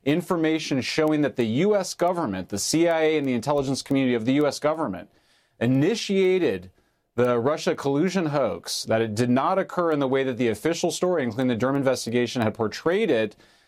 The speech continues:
then that's extremely serious information. And it may be, if the F B I then went to go get it in order to continue the cover-up of this information, that obviously adds an even more dramatic wrinkle to this.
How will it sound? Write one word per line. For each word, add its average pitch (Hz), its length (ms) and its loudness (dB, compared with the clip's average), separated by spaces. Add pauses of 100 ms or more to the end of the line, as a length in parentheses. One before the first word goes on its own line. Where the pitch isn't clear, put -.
(380)
then 135 200 2
that's 180 240 0
extremely 180 920 0
serious 175 640 2
information. 151 760 0
And 101 100 2
it 107 100 2
may 131 240 2
be, 160 220 0
if 120 120 -2
the 143 100 2
F 175 180 -2
B 151 120 2
I 180 200 0
then 156 220 0
went 135 200 -2
to 135 80 -2
go 123 200 2
get 156 340 0
it 92 200 -2
in 113 180 0
order 131 240 0
to 120 200 -2
continue 160 540 0
the 120 140 2
cover-up 190 600 0
of 123 120 -4
this 131 160 -2
information, 127 640 0 (400)
that 143 140 2
obviously 156 500 0
adds 135 240 0
an 139 100 0
even 139 240 0
more 135 160 2
dramatic 127 500 0
wrinkle 127 400 0
to - 120 -8
this. 98 440 -2